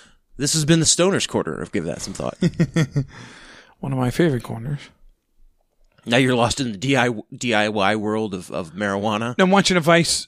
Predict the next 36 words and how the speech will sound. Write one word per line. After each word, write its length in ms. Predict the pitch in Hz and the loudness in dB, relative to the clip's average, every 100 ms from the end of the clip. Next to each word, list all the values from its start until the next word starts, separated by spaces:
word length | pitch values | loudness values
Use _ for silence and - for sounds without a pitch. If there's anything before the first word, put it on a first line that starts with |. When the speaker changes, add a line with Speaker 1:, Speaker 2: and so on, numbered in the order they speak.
| - | -4
Speaker 2:
a, 80 | 156 | -2
a 180 | 165 143 | 0 2
Vice 280 | 151 151 | 4 4
video 600 | 135 151 147 135 131 127 - _ _ _ - | 2 4 4 4 4 0 -6 _ _ _ 0
of 300 | 143 131 127 | 0 0 -2
making 300 | 139 135 123 | -4 -4 -8
a 60 | |
gravity 380 | 113 139 143 139 | -8 -8 -6 -6
bong. 280 | 123 120 123 | -6 -8 -8
Holy, 760 | - - 196 180 147 135 131 - _ _ | -14 -6 -2 0 -2 -4 -10 -18 _ _
oh, 160 | 180 185 | 4 4
so 160 | - 175 | 2 0
it 160 | 143 | 0
pulls 340 | - 196 180 165 | 0 2 4 8
up. 340 | 185 170 _ _ _ _ _ _ - | 8 6 _ _ _ _ _ _ -18
Speaker 1:
Mm-hmm. 220 | 98 98 _ _ _ _ _ _ _ _ - | -14 -14 _ _ _ _ _ _ _ _ -2
Speaker 2:
And 140 | 160 | 2
the 60 | 151 | 2
smoke 260 | - 190 | 4 4
stays 260 | - 160 151 | 6 4 4
in 100 | 170 | 4
there, 100 | 156 | 2
and 100 | 143 | 0
then 100 | 143 | -4
you 80 | 143 | 2
don't 160 | 151 143 | 2 2
actually 300 | 135 - 123 | -2 -4 -4
hit 200 | - 196 | 2 6
it 200 | 147 - | 6 2
until, 280 | 143 131 139 - _ _ _ | -8 -2 -2 -4 _ _ _
and 80 | 139 | -10
then 80 | 135 | -8
you 100 | 123 | -4
take 260 | - 135 | -2 0
that 160 | 135 127 - | -2 -4 -8
off. 400 | 170 160 - | -10 -10 -14